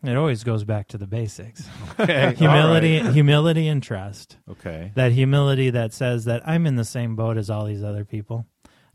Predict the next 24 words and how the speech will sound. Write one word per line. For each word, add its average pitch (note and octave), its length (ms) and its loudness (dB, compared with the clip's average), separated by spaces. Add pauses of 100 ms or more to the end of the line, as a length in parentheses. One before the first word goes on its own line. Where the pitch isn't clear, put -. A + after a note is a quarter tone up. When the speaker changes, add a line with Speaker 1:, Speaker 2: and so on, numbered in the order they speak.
(100)
Speaker 1:
I'm B2+ 160 0
no A#2+ 160 0
better. A2 500 -4 (260)
Um, G#2 540 -10
we're B2+ 540 -2
on A#2+ 180 -6
an A2+ 140 -6
even A#2 320 -6
playing A#2 340 -6
field. B2 440 -6 (420)
We're A#2+ 180 -2
all A#2+ 240 -2
sick - 320 -8
people, C#3+ 460 -4 (260)
and A2+ 160 -6
we A2 140 -6
need G#2+ 160 -6
a G2+ 80 -8
doctor. G2+ 580 -12 (580)
And G#2 440 -6
Jesus G#2+ 340 -6
is G#2 120 -10
our A#2 100 -6
doctor. G#2+ 560 -10